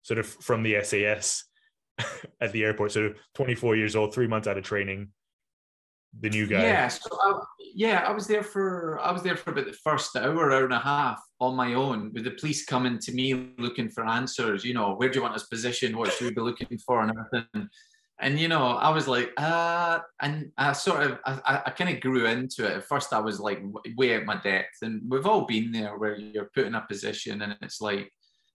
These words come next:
Speaker 2: sink or swim.
Speaker 1: Yeah.
Speaker 2: You know, you either run with it, you know, we might say, you know, bluff it, or,
Speaker 1: Yeah.
Speaker 2: uh, ooh, enthuse confidence and let them know the S A S is here and we've got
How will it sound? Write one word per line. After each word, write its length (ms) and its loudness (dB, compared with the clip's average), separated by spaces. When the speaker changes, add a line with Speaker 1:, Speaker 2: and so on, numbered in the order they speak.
Speaker 2:
sink 480 -2
or 80 0
swim. 640 -2
Speaker 1:
Yeah. 120 -2
Speaker 2:
You 80 -2
know, 240 0
you 180 0
either 520 0
run 480 2
with 160 2
it, 180 4
you 280 -2
know, 260 4
we 160 4
might 260 0
say, 220 0
you 160 -4
know, 420 -4
bluff 380 2
it, 160 2
or, 260 4
Speaker 1:
Yeah. 60 6
Speaker 2:
uh, 420 2
ooh, 240 6
enthuse 540 0
confidence 840 -4
and 260 -6
let 200 2
them 140 -4
know 180 -2
the 200 0
S 220 0
A 220 0
S 160 -4
is 180 -8
here 180 0
and 120 -4
we've 200 -6
got 280 2